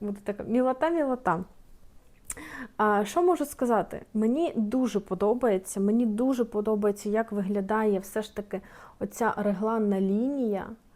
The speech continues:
Ну, вона якось так цікавенько виглядає, супер. І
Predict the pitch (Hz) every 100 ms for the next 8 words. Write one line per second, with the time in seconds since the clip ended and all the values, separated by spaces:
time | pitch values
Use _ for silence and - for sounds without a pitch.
0 | - - - - 208 202 214 226 240 233
1 | 226 220 233 220 - 226 202 220 233 226
2 | 190 196 190 196 185 214 285 208 196 -
3 | - 220 - 165 - - _ - - -
4 | - - 277